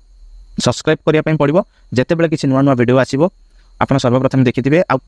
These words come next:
କିଛି ବି ଗଭର୍ଣ୍ଣମେଣ୍ଟର ସ୍କିମ୍ ହଉ କି ଆପଣଙ୍କର କିଛି ବି ସହାୟତା ହଉ,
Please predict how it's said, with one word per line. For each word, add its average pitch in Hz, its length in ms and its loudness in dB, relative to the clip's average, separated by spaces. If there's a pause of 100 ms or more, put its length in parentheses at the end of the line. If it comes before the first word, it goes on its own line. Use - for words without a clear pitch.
କିଛି - 200 0
ବି 180 80 4
ଗଭର୍ଣ୍ଣମେଣ୍ଟର 147 440 0
ସ୍କିମ୍ 135 320 -2
ହଉ 131 180 2
କି 139 140 2 (160)
ଆପଣଙ୍କର 123 340 2 (380)
କିଛି 135 180 0
ବି 165 100 2 (420)
ସହାୟତା 135 340 2
ହଉ, 135 140 4